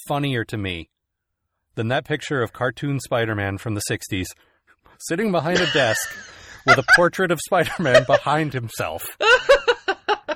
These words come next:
Speaker 1: And I will post a picture in the show notes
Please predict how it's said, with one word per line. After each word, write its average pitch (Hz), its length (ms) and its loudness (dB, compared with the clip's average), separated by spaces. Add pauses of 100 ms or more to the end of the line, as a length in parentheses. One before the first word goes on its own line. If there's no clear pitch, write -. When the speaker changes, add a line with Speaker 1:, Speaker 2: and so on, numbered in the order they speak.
(1200)
Speaker 1:
And 156 100 0
I 180 80 6
will 202 140 2
post 175 280 -2
a 170 60 -6
picture 170 400 -2
in 143 100 -2
the 135 60 -4
show 160 240 0
notes 113 320 -2